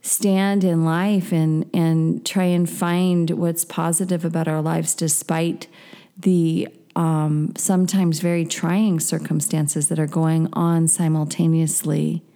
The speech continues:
There is always, always joy happening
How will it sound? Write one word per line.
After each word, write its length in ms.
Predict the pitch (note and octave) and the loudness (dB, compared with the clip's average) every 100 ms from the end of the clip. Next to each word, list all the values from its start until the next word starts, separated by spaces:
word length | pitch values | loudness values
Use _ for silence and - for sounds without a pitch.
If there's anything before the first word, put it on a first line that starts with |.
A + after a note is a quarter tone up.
| _ _ - - - - - | _ _ -20 -20 -20 -14 0
There 180 | G3+ G#3+ | 2 2
is 180 | G#3+ F#3+ | 0 -2
always, 600 | G#3+ G#3 A3+ A#3 A3+ G#3+ - | -2 0 0 0 0 -2 -4
always 600 | - F#3+ F#3+ F#3 E3+ D#3+ D3+ | -2 0 0 0 0 -2 -4
joy 800 | - F3+ F#3+ G#3+ F#3 E3 E3 D#3+ | -2 0 0 0 0 0 -2 -4
happening 840 | - F3+ - D#3+ D3+ D3+ D3+ | -4 -4 0 0 0 0 -2